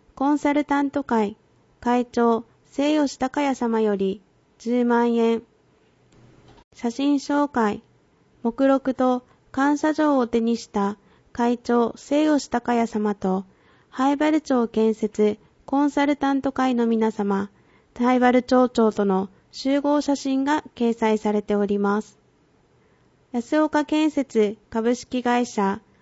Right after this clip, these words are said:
代表取締役、大村光明様、常務取締役、与座義樹様より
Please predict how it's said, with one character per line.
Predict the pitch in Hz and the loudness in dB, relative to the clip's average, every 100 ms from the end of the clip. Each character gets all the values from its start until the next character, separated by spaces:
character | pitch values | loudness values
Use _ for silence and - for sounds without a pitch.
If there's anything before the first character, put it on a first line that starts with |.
| _ _ | _ _
代 | 247 262 262 | -2 0 0
表 | 269 269 | 0 0
取 | 262 262 | -2 -4
締 | 254 254 254 247 | -4 -2 -2 -2
役、 | 247 247 233 233 226 _ _ _ - | -2 -2 -2 -2 -4 _ _ _ -6
大 | 254 277 | -2 0
村 | 285 285 269 | 0 0 0
光 | 269 - | -2 -2
明 | 285 277 | -2 -2
様、 | - - 208 196 208 - _ _ _ _ _ - | -6 -4 -2 -2 -4 -10 _ _ _ _ _ -2
常 | 285 302 | 2 2
務 | 285 | 2
取 | 233 226 | 0 -2
締 | 233 240 233 226 220 | -2 -2 0 0 2
役、 | 214 214 214 214 - _ _ - | 0 0 -2 -2 -6 _ _ -4
与 | 220 | -2
座 | 226 226 - _ | 2 2 0 _
義 | 262 - | -6 -6
樹 | - 277 | -6 -4
様 | 247 233 226 | -2 0 2
よ | 208 | 2
り | 196 190 - | 2 0 -2